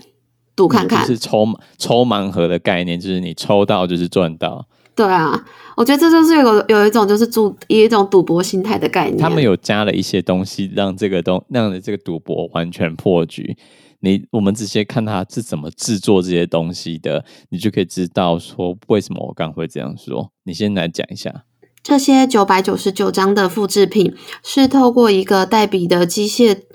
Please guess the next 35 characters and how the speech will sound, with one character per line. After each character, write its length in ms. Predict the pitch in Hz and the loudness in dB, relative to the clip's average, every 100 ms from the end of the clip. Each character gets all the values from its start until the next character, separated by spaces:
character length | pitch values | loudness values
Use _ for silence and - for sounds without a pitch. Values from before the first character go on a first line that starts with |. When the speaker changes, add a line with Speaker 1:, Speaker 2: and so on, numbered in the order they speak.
| _ _ - _ | _ _ -20 _
Speaker 1:
臂 220 | 240 202 | 0 0
制 180 | 202 202 | 2 2
作 240 | 208 185 | 4 2
的， 240 | - - - _ _ _ _ _ _ _ _ _ | 2 -4 -6 _ _ _ _ _ _ _ _ _
接 180 | - 294 | 2 2
着 180 | 285 226 | 4 2
通 220 | 226 214 | 2 2
过 180 | 214 202 | 2 2
光、 400 | 208 196 202 220 | 2 2 2 -2
热、 360 | - 233 196 - - | 2 2 2 -2 -2
压 260 | 214 196 | 0 2
力 220 | 202 208 185 | 2 2 2
和 180 | 180 | 2
水 220 | 170 196 170 | 2 2 2
分 280 | 208 190 | 2 2
的 200 | 180 175 | 2 2
人 180 | 175 170 | 2 2
工 220 | 190 196 | 2 0
加 200 | 202 202 - | 0 0 0
速 200 | - 185 | 2 2
老 180 | 170 | 2
化， 300 | - 202 175 - - - - - | 0 0 -2 -6 -18 -16 -20 -6
让 200 | 302 277 | 0 0
作 220 | 269 285 | 2 2
品 180 | 247 190 | 4 2
看 220 | 180 220 | 2 0
起 160 | 196 214 | 0 0
来 220 | 180 170 | 2 2
跟 200 | 180 196 | 2 2
原 220 | 190 170 | 4 2
作 200 | 170 196 | 2 0
十 220 | 185 - 170 | 0 -2 0
分 220 | 180 185 | 0 2
类 160 | 185 | 2
似。 360 | 170 - 180 | 0 0 0